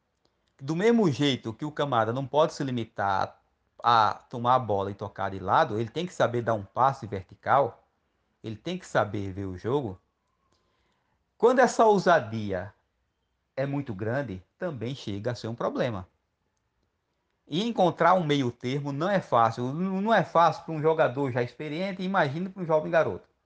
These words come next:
Então, um banco talvez faça bem. Não é castigo, não é nada, é necessidade do time. Bileu tá jogando melhor. E a gente sabe que Bileu não tem a qualidade que André tem. Não tem.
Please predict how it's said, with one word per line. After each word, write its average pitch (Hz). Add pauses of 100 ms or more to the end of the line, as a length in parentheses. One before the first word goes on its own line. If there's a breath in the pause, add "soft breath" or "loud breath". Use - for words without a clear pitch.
(1000)
Então, 180 (840)
um 208
banco 143
talvez 139
faça 139
bem. 135 (440)
Não 240
é 349
castigo, 185
não 202
é 254
nada, 180
é 156
necessidade 277
do 311
time. 294
Bileu 262
tá 285
jogando 285
melhor. 330 (1080)
E 233
a -
gente 202
sabe 170
que 185
Bileu 165
não 175
tem 147
a 175
qualidade 143
que 185
André 160
tem. 165 (840)
Não 131
tem. 151